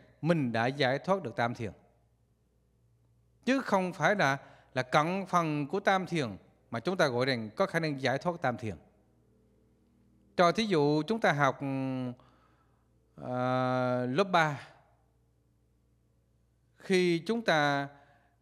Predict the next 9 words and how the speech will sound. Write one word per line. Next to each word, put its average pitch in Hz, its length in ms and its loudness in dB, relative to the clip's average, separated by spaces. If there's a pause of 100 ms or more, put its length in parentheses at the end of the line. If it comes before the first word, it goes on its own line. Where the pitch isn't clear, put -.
(180)
trước 277 180 0
cái 240 120 -6
kỳ 151 260 0
thi 156 560 -2 (640)
cuối 214 180 -2
năm 165 320 2
của 147 140 -2
lớp 170 200 0
ba, 135 240 0